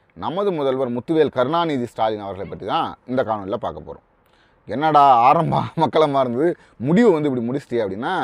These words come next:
திமுகவை வந்து அப்படி தான் பண்ண முடியும். எப்பவுமே ஆரம்பம் அமர்க்களமா தான் இருக்கும் திமுக கிட்ட, முடிவு வந்து கிளைமேக்ஸ் வந்து இப்படி தான் இருக்கும். இதுல என்னன்னு வச்சுக்கோங்களேன், அவங்க ஒரு புதிய ப்ரோக்ராம் ஒண்ணு நடத்துறாங்க இப்ப டி வில.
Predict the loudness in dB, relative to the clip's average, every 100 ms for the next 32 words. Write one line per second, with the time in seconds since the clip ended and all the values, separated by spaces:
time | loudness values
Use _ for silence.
0 | -6 -6 2 6 8 6 4 4 2 0
1 | -4 -4 -4 -4 -2 4 4 4 2 2
2 | 0 0 -2 0 0 -2 -4 -4 -2 -2
3 | -2 -2 -2 -2 0 0 -2 -4 2 2
4 | 4 0 -2 -4 -4 -4 -6 -10 -12 _
5 | _ _ _ _ 2 8 10 10 8 4
6 | 2 0 0 0 0 0 -2 -4 _ 4
7 | 6 8 6 6 6 4 -2 0 4 4
8 | 6 6 8 6 4 0 -2 0 0 -2
9 | -4 -2 -2 -4